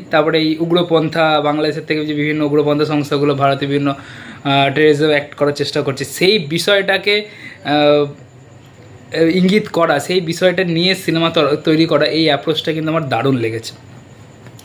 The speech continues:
তো first of all, এই অ্যাপ্রোচটার জন্য স-, আমার এই সিনেমাটার প্রতি ইন্টারেস্ট অনেক বাড়লো। সেকেন্ড হচ্ছে এখানে অঙ্কুশ হাজরা, ইয়েস, এই পুরো ট্রেলার,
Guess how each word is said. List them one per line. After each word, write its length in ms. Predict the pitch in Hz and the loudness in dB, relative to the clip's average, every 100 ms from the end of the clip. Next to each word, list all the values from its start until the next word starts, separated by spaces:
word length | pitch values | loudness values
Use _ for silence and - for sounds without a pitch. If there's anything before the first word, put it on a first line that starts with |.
| - | -4
তো 120 | 147 - | -4 -2
first 180 | 160 156 | -4 -2
of 80 | 180 | -2
all, 140 | 190 - - - - | -2 -4 -14 -20 -4
এই 60 | 147 | 0
অ্যাপ্রোচটার 500 | 147 151 185 - 170 | 0 2 0 0 -2
জন্য 200 | 170 180 | -2 -4
স-, 180 | - 165 | -4 -4
আমার 240 | 156 160 143 - - | 0 0 -2 -8 -4
এই 100 | 147 | -2
সিনেমাটার 400 | - 156 151 147 | 2 2 2 0
প্রতি 200 | 156 151 | 0 2
ইন্টারেস্ট 340 | 139 151 147 | 2 2 2
অনেক 200 | 143 135 | -2 -2
বাড়লো। 280 | 120 120 151 | -4 -6 -8
সেকেন্ড 380 | - 180 202 208 | -8 -2 0 0
হচ্ছে 300 | 208 220 247 - - - - - | 0 -2 -2 -4 -18 -20 -20 -4
এখানে 220 | 147 185 | 0 2
অঙ্কুশ 380 | 175 156 175 170 | 2 0 -2 -2
হাজরা, 240 | 139 123 131 | -2 0 0
ইয়েস, 440 | 147 147 - - 151 | 2 2 -2 -10 -4
এই 160 | 185 | -2
পুরো 480 | 208 185 208 233 240 | -2 0 6 6 6
ট্রেলার, 420 | 240 - 175 190 | 2 -4 0 0